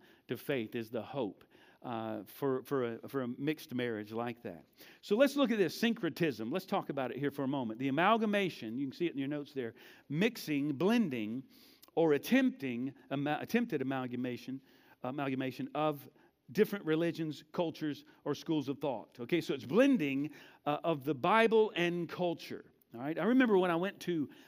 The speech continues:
uh, to Africa, uh, first time, been there many times, but I've been to different parts of Africa where I,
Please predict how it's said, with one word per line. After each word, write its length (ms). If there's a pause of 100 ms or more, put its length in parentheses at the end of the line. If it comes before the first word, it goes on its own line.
(180)
uh, 240
to 260
Africa, 600 (380)
uh, 120
first 300
time, 260
been 100
there 120
many 240
times, 340
but 120
I've 60
been 140
to 80
different 300
parts 260
of 80
Africa 560 (480)
where 240
I, 300